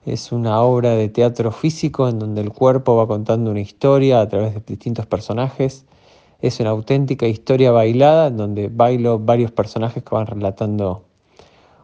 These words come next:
una historia muy particular, con una estética muy llamativa y muy novedosa también en lo que se presenta,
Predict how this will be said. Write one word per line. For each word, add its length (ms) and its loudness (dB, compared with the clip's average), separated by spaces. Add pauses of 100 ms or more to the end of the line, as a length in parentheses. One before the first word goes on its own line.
una 200 -2
historia 420 0
muy 240 2
particular, 840 0 (140)
con 240 -4
una 640 -4
estética 480 -4
muy 560 -2 (180)
llamativa 760 2 (680)
y 160 -2
muy 220 4
novedosa 580 4
también 540 -2 (320)
en 360 -4
lo 120 -2
que 80 -6
se 140 -6
presenta, 760 -2